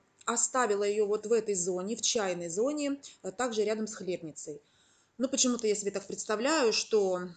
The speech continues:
очень удобно достать из хлебницы, э, хлеб, батон и, да, здесь же его на месте и отрезать. По оттенку она перекликается, м, и с корзинами, которые вот ниже столешницы у меня,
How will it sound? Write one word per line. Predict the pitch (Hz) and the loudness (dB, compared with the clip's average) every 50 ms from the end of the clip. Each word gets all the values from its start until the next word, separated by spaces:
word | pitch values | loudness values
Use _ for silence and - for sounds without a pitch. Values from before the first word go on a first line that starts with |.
| - - - | -16 -6 -2
очень | 220 220 214 - 196 196 | 0 0 0 0 -2 -2
удобно | 190 196 196 185 185 180 | 0 0 -2 -2 -2 -4
достать | 175 185 180 - - 190 180 185 - | -4 -6 -6 -4 -4 -4 -4 -4 -6
из | 190 - - | -6 -6 -4
хлебницы, | - 196 185 170 - 170 - - 185 175 - - | -2 -2 -2 -2 -4 -8 -8 -6 -6 -8 -6 -6
э, | - 196 185 | -6 -6 -6
хлеб, | 180 - 220 214 254 285 262 214 | -4 -2 -2 0 0 0 0 0
батон | 196 196 196 196 - 240 254 277 285 285 269 254 - | 0 -2 -2 0 0 2 2 4 2 2 2 0 -2
и, | - 196 202 220 226 233 233 220 202 196 - 101 - | -4 -6 -4 -2 0 0 0 0 -2 -6 -10 -12 -12
да, | 185 185 180 196 226 | -10 -6 -2 -2 -2
здесь | 220 180 170 196 220 220 | -2 -2 -4 -4 -2 -2
же | 196 190 190 | -2 -2 -2
его | 185 185 180 202 220 | -2 0 0 0 -2
на | 196 185 | -2 -2
месте | 185 196 233 233 - - 190 | -4 -4 -4 -6 -6 -6 -8
и | 175 - 202 220 233 - - | -8 -4 -4 -4 -4 -4 -4
отрезать. | - 208 214 208 - 190 175 170 160 160 160 - - - _ _ _ _ _ _ _ _ _ _ _ _ _ _ _ _ _ _ _ _ _ _ - | -4 -6 -4 -4 -4 -4 -4 -4 -6 -8 -10 -12 -12 -14 _ _ _ _ _ _ _ _ _ _ _ _ _ _ _ _ _ _ _ _ _ _ -2
По | 269 269 | 2 2
оттенку | 233 214 - - - 226 214 202 196 190 180 | 2 2 -2 -4 -2 -2 -2 -2 -4 -4 -4
она | 185 190 202 202 185 | -4 -4 -4 -6 -4
перекликается, | - 196 196 190 196 208 208 208 226 214 185 170 160 - - - 160 160 160 151 - - - | -2 -2 -2 0 0 -2 -4 -2 -4 -4 -4 -4 -4 -4 -6 -6 -6 -8 -8 -10 -14 -16 -16
м, | - - - 185 175 - | -12 -10 -10 -10 -10 -8
и | - 233 | -8 -6
с | 185 - | -6 -4
корзинами, | - 190 180 190 185 262 302 320 311 285 277 269 | -4 -4 -4 -4 -2 -2 0 0 0 0 -2 -2
которые | - 254 254 254 254 254 247 247 240 220 | -2 -4 -2 0 0 2 2 2 2 2
вот | 233 226 226 - | 0 -2 -2 -4
ниже | 240 240 226 208 214 | -4 -4 -2 -4 -4
столешницы | - - 226 220 220 220 214 - 220 190 - - 202 | -4 -4 -2 0 2 2 0 0 -4 -10 -10 -10 -8
у | 202 | -8
меня, | 202 202 196 196 190 190 190 | -6 -6 -6 -6 -6 -8 -10